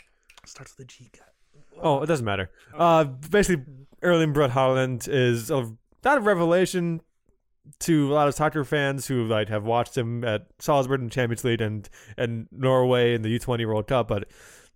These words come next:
Speaker 2: to kind of fringe soccer fans who just watch the big leagues, like, "Where's this guy coming from?" He is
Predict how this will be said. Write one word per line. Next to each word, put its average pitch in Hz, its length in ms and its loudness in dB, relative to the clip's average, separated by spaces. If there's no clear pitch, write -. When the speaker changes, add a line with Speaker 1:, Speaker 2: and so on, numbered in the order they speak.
Speaker 2:
to 131 240 -2
kind 131 200 -2
of 113 320 -6
fringe 190 320 2
soccer 139 180 0
fans 127 240 -2
who 117 80 -6
just 123 160 -2
watch 117 500 -2
the 143 80 -2
big 135 220 2
leagues, 117 520 -4
like, 110 160 -6
"Where's 202 240 0
this - 20 -4
guy 139 120 0
coming 190 180 0
from?" 120 180 -2
He 160 300 0
is 135 360 -2